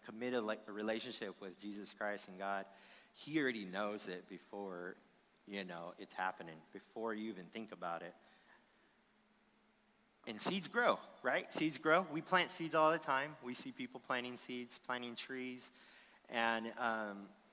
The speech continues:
how do we eat our food? By people planting seeds, right? And so,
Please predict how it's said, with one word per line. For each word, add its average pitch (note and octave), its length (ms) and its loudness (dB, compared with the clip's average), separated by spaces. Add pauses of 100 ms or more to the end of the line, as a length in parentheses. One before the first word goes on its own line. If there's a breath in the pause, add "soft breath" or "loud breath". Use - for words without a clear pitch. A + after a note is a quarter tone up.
(200)
how - 140 0
do A2+ 80 0
we A#2+ 120 -2
eat B2 60 -4
our B2 100 2
food? C#3 260 -4
By G2 120 -2
people G#2+ 300 -10
planting A2+ 380 -6
seeds, A2+ 320 -8
right? G#2+ 260 -2 (1080 loud breath)
And C#3+ 180 4
so, D#3+ 400 10